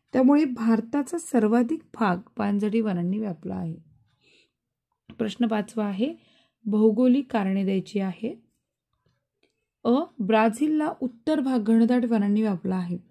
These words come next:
उत्तर, ब्राझील देशाच्या उत्तर भागात ॲमेझॉन नदीच्या खोऱ्यात वार्षिक सरासरी पर्जन्याचे प्रमाण सुमारे दोन हजार मिलीमीटर असते व या भागातील वार्षिक सरासरी सुमारे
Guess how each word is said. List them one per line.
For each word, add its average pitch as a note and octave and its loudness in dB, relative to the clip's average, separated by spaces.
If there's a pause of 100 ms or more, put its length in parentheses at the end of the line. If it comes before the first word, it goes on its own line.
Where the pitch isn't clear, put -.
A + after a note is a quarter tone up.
(440)
उत्तर, B3 -4
ब्राझील C#4+ -2
देशाच्या C#4+ -2
उत्तर B3+ 2
भागात A3+ 0 (100)
ॲमेझॉन A#3+ 2
नदीच्या G#3+ 2
खोऱ्यात G#3 0 (560)
वार्षिक B3 2
सरासरी A#3 2
पर्जन्याचे G#3 0
प्रमाण G#3 -2
सुमारे G#3+ -4
दोन A3+ 2
हजार G#3 0
मिलीमीटर F3+ -2
असते - -8 (360)
व B3 6
या A3 6
भागातील A#3 0
वार्षिक G3+ -4
सरासरी G#3+ -4
सुमारे A3 -2